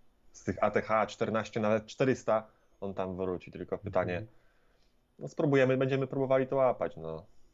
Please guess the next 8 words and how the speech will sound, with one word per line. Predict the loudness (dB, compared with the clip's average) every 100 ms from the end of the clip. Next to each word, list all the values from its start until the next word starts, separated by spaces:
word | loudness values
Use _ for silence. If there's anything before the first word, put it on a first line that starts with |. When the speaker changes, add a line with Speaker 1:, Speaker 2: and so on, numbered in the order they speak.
| _
Speaker 1:
Ja | -2 0
uważam, | 0 -2
że | -4
sytuacja, | -6 2 2 2 4 4 2 -4 _
y, | -14 -10 -8 -8 -8 -8 -8 -10 -4
pomimo | 0 2 4 2
tego | 2 2
dodruku, | 2 4 2 4 2 2